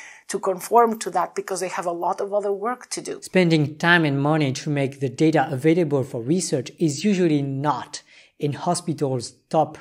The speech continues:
Speaker 2: priority lists.
Speaker 1: But on the other hand,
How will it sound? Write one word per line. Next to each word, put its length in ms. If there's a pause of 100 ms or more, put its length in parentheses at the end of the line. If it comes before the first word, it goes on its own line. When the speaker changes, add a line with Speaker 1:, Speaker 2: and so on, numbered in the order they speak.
(120)
Speaker 2:
priority 640
lists. 500
Speaker 1:
But 220
on 140
the 80
other 160
hand, 480